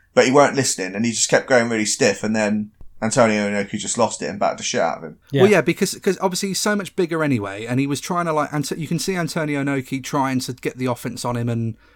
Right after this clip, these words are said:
Speaker 3: and do
Speaker 1: Yeah.
Speaker 3: it properly. But he's, he's lumbering around, he's not being very easy to work with, and yeah, where he gets stiff,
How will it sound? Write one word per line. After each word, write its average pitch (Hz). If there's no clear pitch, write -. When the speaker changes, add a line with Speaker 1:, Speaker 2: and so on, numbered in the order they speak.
Speaker 3:
and 123
do 135
Speaker 1:
Yeah. 110
Speaker 3:
it -
properly. 101
But 135
he's, 147
he's 147
lumbering 160
around, 123
he's 120
not 147
being 135
very 123
easy 123
to 120
work 123
with, 107
and 117
yeah, 131
where 160
he 175
gets -
stiff, 104